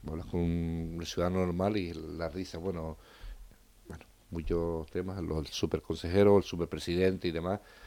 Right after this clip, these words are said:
de burla que no nos viene nada bien a la imagen de, del Cabildo, ¿no? Y luego, a-, añadiendo a lo que, todo lo que decía Jessica, nosotros, yo creo que lo estamos pasando también en, en, en, en ser serios, coherentes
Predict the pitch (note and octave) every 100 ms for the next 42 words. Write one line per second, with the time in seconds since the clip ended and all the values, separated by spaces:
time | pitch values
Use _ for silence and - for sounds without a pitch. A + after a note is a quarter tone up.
0 | - - E2+ F#2 F#2+ F#2+ F2+ F#2 F2 E2+
1 | E2 F2+ F2 E2+ D#2 E2+ F#2+ D2+ D2+ D2+
2 | - - - - F#2 F2+ F2+ F2+ E2+ G#2+
3 | - - - - G2 B2+ E3+ G2 - F2
4 | E2+ F#2 A2+ B2+ A2+ - A2 G#2 F#2+ F#2
5 | F#2+ G2 F#2+ F2+ - A2 G2 F#2+ G2+ G#2+
6 | - - - - - F2 G#2+ A2+ A2+ A#2+
7 | G2 F2+ G#2 A2 F2+ F2 D#2+ E2 D#2+ -
8 | E2+ D#2+ D#2 C#2+ - - - - - -
9 | - E2+ G#2 - A2+ G2 G#2 - F#2 F2+
10 | G#2 G2 G#2+